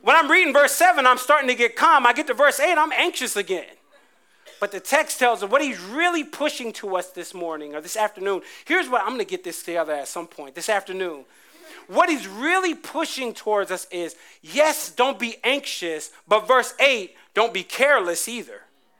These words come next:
He's saying, yes, don't be anxious, but no, don't be, don't put your guard down. Be on watch. As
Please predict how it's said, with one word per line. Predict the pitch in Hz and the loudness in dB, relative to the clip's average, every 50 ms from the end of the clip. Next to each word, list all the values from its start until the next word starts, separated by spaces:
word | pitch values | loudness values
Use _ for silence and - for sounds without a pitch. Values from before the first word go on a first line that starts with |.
| _ _ _ _ _ - _ | _ _ _ _ _ -20 _
He's | _ 247 302 294 302 | _ -2 -2 -2 0
saying, | - 311 302 285 254 220 196 180 170 | 2 2 2 4 2 0 -2 -4 -6
yes, | 175 202 254 311 339 339 - - - - - _ _ _ _ | 0 2 2 2 2 2 -2 -6 -8 -14 -20 _ _ _ _
don't | 214 254 285 285 | 0 0 0 -2
be | 277 285 285 262 | -4 -2 0 2
anxious, | 285 311 330 - - - 320 330 330 330 - - _ _ _ _ _ _ _ _ _ 135 | 2 0 0 -4 -6 -4 -4 -4 -4 -6 -10 -14 _ _ _ _ _ _ _ _ _ _
but | _ 202 208 175 | _ 0 0 2
no, | 165 165 185 208 269 302 320 320 339 339 320 - _ _ _ _ _ _ _ _ _ | -2 -4 0 2 4 4 4 4 2 0 -4 -8 _ _ _ _ _ _ _ _ _
don't | - 214 254 302 277 247 | 2 2 2 2 0 -4
be, | 269 262 254 | -6 -6 -2
don't | - 240 285 311 - | 0 0 -2 0 -2
put | - - - - | -4 -4 -4 -6
your | 214 - | -12 0
guard | - 220 254 285 294 247 - | 2 4 6 6 4 2 0
down. | - 160 147 131 120 117 - - _ _ _ _ _ _ _ _ _ _ _ _ _ _ | -4 -6 -6 -6 -14 -16 -18 -20 _ _ _ _ _ _ _ _ _ _ _ _ _ _
Be | - 247 269 285 | -8 -4 -2 0
on | 277 262 240 214 185 | 2 2 0 0 0
watch. | 190 226 214 151 117 - _ - - - - - _ _ _ _ _ _ _ _ _ _ _ _ _ _ _ - | 0 0 0 0 -4 -8 _ -14 -14 -14 -14 -16 _ _ _ _ _ _ _ _ _ _ _ _ _ _ _ -16
As | 165 165 - - | -16 -14 -16 -18